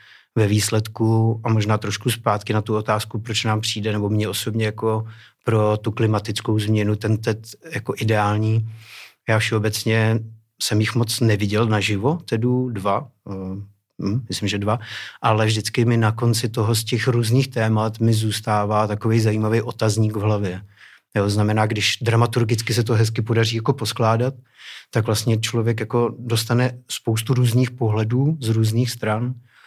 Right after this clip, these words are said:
ale nakonec jako dojde domů a říká si, „A co jsem vlastně jako z toho jako si, si mám vzít?“ Jo.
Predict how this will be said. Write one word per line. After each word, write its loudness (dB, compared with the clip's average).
ale 2
nakonec 0
jako -2
dojde 0
domů -2
a -2
říká -2
si, -4
„A -4
co -8
jsem 0
vlastně -2
jako -4
z -6
toho 2
jako -4
si, -6
si 0
mám 4
vzít?“ -4
Jo. -6